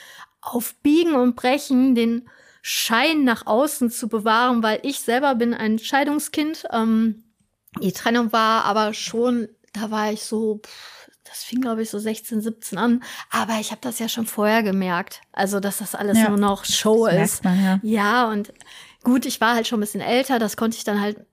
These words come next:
Speaker 1: besser einordnen und reflektieren, aber unterm Strich war ich irgendwann erleichtert sogar, als dann die Trennung durch war,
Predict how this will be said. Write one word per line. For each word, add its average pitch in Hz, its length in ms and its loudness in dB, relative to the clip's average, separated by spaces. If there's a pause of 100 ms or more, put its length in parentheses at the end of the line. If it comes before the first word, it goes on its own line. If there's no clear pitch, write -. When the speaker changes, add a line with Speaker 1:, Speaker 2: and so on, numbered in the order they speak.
(120)
Speaker 1:
besser 214 280 0
einordnen 226 560 2
und 214 60 2
reflektieren, 220 720 0
aber 202 260 0
unterm 220 260 -4
Strich - 380 -6 (420)
war 226 280 2
ich - 180 -4
irgendwann 226 320 0
erleichtert 185 800 0
sogar, 196 300 -4
als 196 200 -2
dann 202 160 0
die 202 120 0
Trennung 233 440 0
durch 175 320 -8
war, 190 240 0